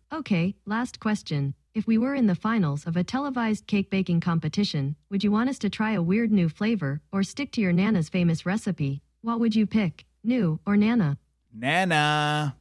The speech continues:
Speaker 1: Ah, don't mind me. I just have something in my eye.
Speaker 2: Did you hear that? I like how she said, "I have something in my eye." You don't even have an eye. Like, 'cause I picked Nana, it was emotional to her. She got no emotions.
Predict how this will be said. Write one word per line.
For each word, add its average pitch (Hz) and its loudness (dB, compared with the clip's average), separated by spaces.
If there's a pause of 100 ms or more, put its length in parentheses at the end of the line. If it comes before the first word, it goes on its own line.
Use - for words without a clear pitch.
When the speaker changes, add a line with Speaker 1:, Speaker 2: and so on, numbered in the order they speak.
(340)
Speaker 1:
Ah, 160 -2 (200)
don't 262 -2
mind 214 4
me. 151 0
I 196 0
just 269 -4
have 214 -2
something 214 0
in 156 4
my 151 2
eye. 156 0 (260)
Speaker 2:
Did 151 -2
you 190 2
hear 196 6
that? 220 2
I 175 2
like 220 4
how 262 0
she 240 0
said, 175 0 (140)
"I 165 -4
have 156 0
something 175 0
in 165 0
my 147 2
eye." 170 0 (160)
You 262 6
don't 277 6
even 233 4
have 226 2
an 175 0
eye. 175 2 (240)
Like, 127 -4
'cause 127 0
I 120 2
picked 123 -4
Nana, 117 0 (220)
it 120 -2
was 117 0
emotional 117 0
to 220 -4
her. 233 -4 (220)
She - -4
got 285 -2
no 277 4
emotions. 269 0